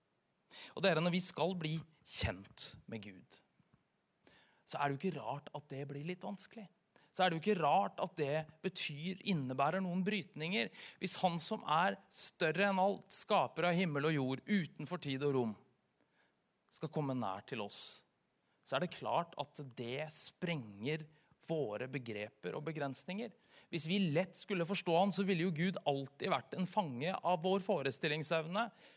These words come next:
og våre begreper og våre erfaringer. Men hele bibelfortellingen er jo at Gud kommer nær.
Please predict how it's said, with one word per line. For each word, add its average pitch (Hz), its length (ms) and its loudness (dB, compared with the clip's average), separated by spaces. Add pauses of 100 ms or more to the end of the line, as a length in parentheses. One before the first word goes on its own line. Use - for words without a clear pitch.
(380)
og 139 160 -6
våre 151 360 8
begreper 165 600 2
og 165 100 -2
våre 156 520 4
erfaringer. 165 580 0 (1400)
Men 208 160 4
hele 214 400 8
bibelfortellingen 180 920 2
er 180 100 4
jo 196 140 4
at 156 100 -8
Gud 170 460 0
kommer 170 300 6
nær. 247 280 4